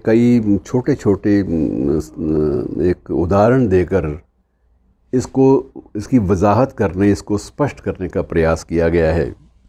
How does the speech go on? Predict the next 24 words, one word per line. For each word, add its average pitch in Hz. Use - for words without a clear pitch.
और 123
उसमें 151
एक 131
घटना 104
का 139
जिक्र 110
भी 120
है 101
कि 113
एक 101
बार, 104
अ, 87
ये 90
घटना 95
हालांकि 104
महात्मा 90
गांधी 95
की 104
ज़िंदगी 113
से 117
जुड़ी 104
हुई 104
है 82
और 110